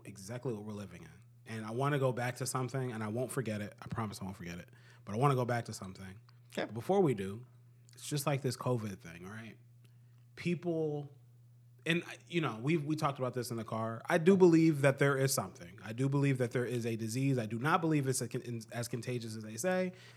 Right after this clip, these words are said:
Speaker 1: And
Speaker 2: Okay.
Speaker 1: I don't believe it, it, I do believe it's as deadly, deadly as they say, but I don't believe an-, as many people as they say will be victims of it, will be victims of it. Meaning, to some people, it's deadly, deadly.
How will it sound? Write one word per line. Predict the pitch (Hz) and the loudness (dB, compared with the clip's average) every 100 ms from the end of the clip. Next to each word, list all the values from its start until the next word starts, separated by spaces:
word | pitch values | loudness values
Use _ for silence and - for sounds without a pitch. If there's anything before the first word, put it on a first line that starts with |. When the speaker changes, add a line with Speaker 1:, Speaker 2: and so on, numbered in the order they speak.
| - | 2
Speaker 1:
And | 135 | 4
Speaker 2:
Okay. | 131 | 6
Speaker 1:
I | 127 | 4
don't | 139 143 | 2 2
believe | 143 139 139 131 - | 2 2 4 2 0
it, | 135 131 - | -2 -2 -2
it, | 131 127 - - - | -2 -2 -4 -20 -4
I | 151 | 2
do | 147 254 | 6 6
believe | 247 220 196 | 6 6 6
it's | 175 | 4
as | 147 127 | 2 2
deadly, | 151 160 175 - 120 | 2 4 0 -2 0
deadly | 147 170 170 | 2 4 2
as | 165 | 2
they | 170 | 2
say, | 160 175 175 | 2 2 2
but | 143 | 0
I | 120 | 0
don't | 131 147 | 2 2
believe | 143 143 135 | 4 2 2
an-, | 123 - - - | 0 -6 -16 -12
as | 120 117 | -6 -2
many | 127 147 143 | 2 2 2
people | - 147 135 | 0 0 2
as | 127 120 | 0 -2
they | 117 | -2
say | - - 156 135 117 98 | -2 2 4 4 0 -4
will | 123 123 | -4 -2
be | 120 113 107 - - - - - | -2 -2 -4 -8 -20 -20 -20 6
victims | 196 202 175 131 | 8 8 6 4
of | 117 104 | -2 -4
it, | 101 | -6
will | 113 | -6
be | 113 | -4
victims | 107 117 110 98 | -4 -6 -8 -8
of | 90 82 | -8 -10
it. | 80 - - - - 135 | -16 -18 -20 -20 -6 4
Meaning, | 156 147 117 104 110 - - | 6 6 4 -2 -8 -16 2
to | - 156 | 6 8
some | 175 196 | 8 8
people, | 202 202 202 208 | 6 8 8 8
it's | 127 120 | 4 0
deadly, | 127 120 113 | -2 0 -4
deadly. | 95 - - | -6 -8 -16